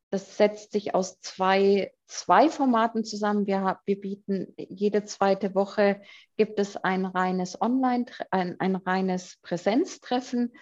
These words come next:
wo wir keinen hybriden Raum öffnen. Und es gibt jede zweite Woche ein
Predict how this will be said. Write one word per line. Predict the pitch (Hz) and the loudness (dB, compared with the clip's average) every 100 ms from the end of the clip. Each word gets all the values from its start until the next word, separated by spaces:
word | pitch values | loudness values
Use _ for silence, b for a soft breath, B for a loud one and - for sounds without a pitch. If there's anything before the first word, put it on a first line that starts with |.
| b b - | b b -8
wo | 196 | -4
wir | 196 | -2
keinen | 196 - 196 226 269 | -4 -2 0 0 0
hybriden | 262 262 247 240 247 | -2 -6 -6 -2 -2
Raum | 240 220 233 233 | 0 0 0 0
öffnen. | 254 - - 240 240 247 b b b b - | -4 -6 -6 -2 -2 -4 b b b b 0
Und | 226 226 | 2 4
es | 220 - - | 0 -6 -4
gibt | 214 - - | -6 -6 -4
jede | 202 208 202 | -2 -2 -4
zweite | - 190 190 196 190 | -4 0 0 -2 -8
Woche | 190 - | -8 -8
ein | - 185 180 180 | -6 -6 -6 -8